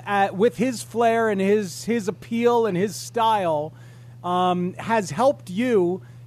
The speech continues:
in, in de-, in developing relationships and, and eventually signing some of these sixteen, seventeen-year-old kids, 'cause they probably love Javi Baez.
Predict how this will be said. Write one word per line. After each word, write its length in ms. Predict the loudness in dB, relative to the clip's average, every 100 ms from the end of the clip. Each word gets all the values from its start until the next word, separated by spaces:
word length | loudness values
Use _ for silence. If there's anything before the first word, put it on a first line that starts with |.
| -4
in, 420 | -2 0 -2 -4
in 240 | -4 -2
de-, 240 | -2 -2 0
in 260 | 0 -2
developing 520 | -2 0 0 0 0
relationships 920 | 0 0 0 -2 -6 -2 0 0 -6 -12
and, 540 | -6 -2 -2 -2 -4
and 160 | -4 0
eventually 460 | 2 2 0 -4 -2
signing 480 | -2 -2 0 -2
some 180 | 0 0
of 60 | 2
these 280 | 0 -2 -8 -18 -20 -6
sixteen, 600 | -4 -2 -2 0 0 -2
seventeen-year-old 1300 | 0 0 0 -2 -4 -2 0 2 4 4 0 -4 0
kids, 320 | 2 2 -2
'cause 320 | -4 -4 -6 -10
they 140 | -4 -4
probably 360 | 0 0 0
love 280 | 0 2 2
Javi 280 | 0 -4 -4
Baez. 380 | -6 -6 -8